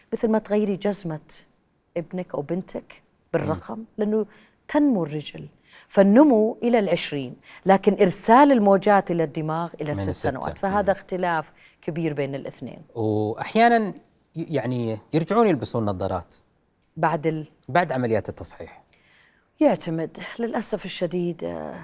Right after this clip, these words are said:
Speaker 1: التصحيح أصبح تجارة. للأسف الشديد، يعني، آه، بعد ما طلع، آه، عمليات التصحيح، كثير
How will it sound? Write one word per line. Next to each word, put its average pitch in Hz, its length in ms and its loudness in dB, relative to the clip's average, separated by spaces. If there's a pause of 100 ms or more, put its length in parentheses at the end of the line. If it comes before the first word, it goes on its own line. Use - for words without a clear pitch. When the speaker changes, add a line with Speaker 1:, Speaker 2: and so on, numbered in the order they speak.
(220)
Speaker 1:
التصحيح - 640 -8
أصبح - 300 -8
تجارة. - 500 -16 (1300)
للأسف 180 540 -2
الشديد، 160 640 -6
يعني، 143 500 -10 (760)
آه، 80 420 -8 (180)
بعد 170 260 -2
ما 165 100 0
طلع، 170 340 -2
آه، 151 720 -12 (140)
عمليات 160 420 -2
التصحيح، 160 760 -8 (500)
كثير 160 600 -4